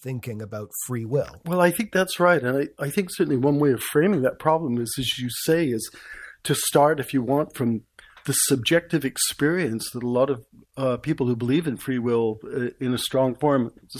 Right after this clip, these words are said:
Speaker 2: say that we're aware that we're not just parts of nature sh-, conditioned by our circumstances in our past, but that we have, if you want, real active power to choose and have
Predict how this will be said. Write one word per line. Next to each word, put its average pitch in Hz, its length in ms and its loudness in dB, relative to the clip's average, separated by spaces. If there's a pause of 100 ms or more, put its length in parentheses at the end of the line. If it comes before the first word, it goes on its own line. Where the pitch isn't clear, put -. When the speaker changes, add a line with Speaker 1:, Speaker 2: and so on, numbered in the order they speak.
Speaker 2:
say 165 180 2
that 123 300 -4
we're 139 260 2
aware 135 460 0
that 117 200 -8
we're 127 140 0
not 127 300 -2
just 131 320 -6
parts - 420 -6
of 117 100 -10
nature 123 460 -4
sh-, - 220 -8
conditioned 127 520 -4
by 117 200 -2
our 120 240 -6 (500)
circumstances 139 800 0
in 120 100 0
our 120 160 0
past, 175 540 -2
but 123 160 -10
that - 180 -6
we 123 300 -4 (560)
have, 139 340 4
if 135 160 -2
you 135 80 0
want, 123 300 0
real 131 540 4
active 135 500 -4
power 127 400 0
to 120 220 -12
choose 131 560 0
and 117 160 -4
have 127 300 -2